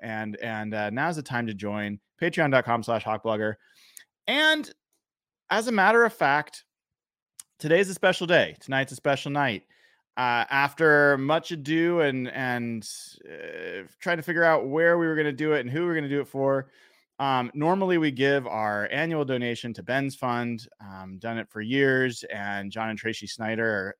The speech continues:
super big supporters of the show and have been great to us and to our supporters. Couple things happened this year. One was that, like,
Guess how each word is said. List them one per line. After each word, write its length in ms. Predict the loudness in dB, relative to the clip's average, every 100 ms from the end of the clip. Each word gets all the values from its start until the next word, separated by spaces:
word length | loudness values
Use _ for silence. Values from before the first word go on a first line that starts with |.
| _ _
super 360 | -14 -10 -4
big 180 | -2 -2
supporters 420 | -4 -2 0 0
of 80 | -2
the 80 | -4
show 460 | 0 2 2 2 0
and 200 | -4 -10 _ _ _
have 80 | -4
been 160 | -2 -2
great 320 | 0 0 0
to 180 | -6 -4
us 460 | -2 -4 -8 -16 -18 _
and 580 | -8 -4 -4 -4 -6 -10 _ _ -18
to 300 | -8 -6 -2
our 320 | -2 -2 -6
supporters. 800 | -10 -12 -2 2 6 6 6 0 _ _ _ _ _ -20 _ _ _ _ _ _ _ _ _ _ _ _ _ _ _ _ _
Couple 240 | 2 4 8
things 280 | 6 6 2
happened 400 | 2 4 2 2
this 220 | 0 0
year. 300 | 6 6 6
One 400 | 6 4 4 2
was 260 | 0 0
that, 240 | 0 0 2
like, 240 | 0 0